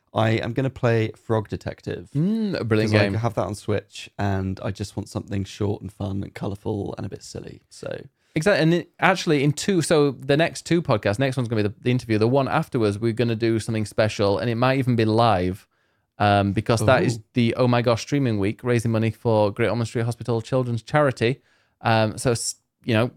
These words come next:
Speaker 2: join us for that. It's probably gonna be live. Le-, join the Discord, follow us on Twitter. We'll put all the notifications there.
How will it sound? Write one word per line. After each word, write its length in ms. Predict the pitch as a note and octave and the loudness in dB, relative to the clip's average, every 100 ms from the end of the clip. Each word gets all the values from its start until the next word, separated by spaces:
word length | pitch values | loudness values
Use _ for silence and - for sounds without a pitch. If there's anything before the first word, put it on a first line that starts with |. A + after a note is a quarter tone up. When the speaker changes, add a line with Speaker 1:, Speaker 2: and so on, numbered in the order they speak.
| C#3+ | -6
Speaker 2:
join 320 | C3 D3+ E3 | 2 4 4
us 100 | E3 | 2
for 100 | - | 2
that. 300 | D3+ E3 - - | 2 2 0 -2
It's 260 | C#3 C3 | -2 -2
probably 260 | - D#3+ D3+ | -2 0 2
gonna 140 | D3+ C#3+ | 2 4
be 120 | C#3 | 4
live. 440 | C#3 C#3 C#3 C#3 | 6 4 4 2
Le-, 340 | E3 C#3+ D3 B2 - _ _ | 0 2 2 0 -14 _ _
join 160 | F3 E3+ | 2 4
the 80 | |
Discord, 680 | B2 A2+ - B2 A#2 A#2 - - | 4 2 4 4 6 4 0 -18
follow 220 | - D3 C3+ | 2 4 4
us 80 | A#2+ | 2
on 100 | A2 | 2
Twitter. 380 | A2 G2+ G#2+ | 0 2 2
We'll 180 | G#2 G#2 | 2 0
put 160 | - A#2 | 2 2
all 140 | G#2 | 2
the 100 | G#2+ | 0
notifications 720 | G#2 G2+ - G#2 F#2+ - G2+ | -2 -4 -4 -2 -2 -2 -8
there. 320 | - G#2 G2+ | 0 2 2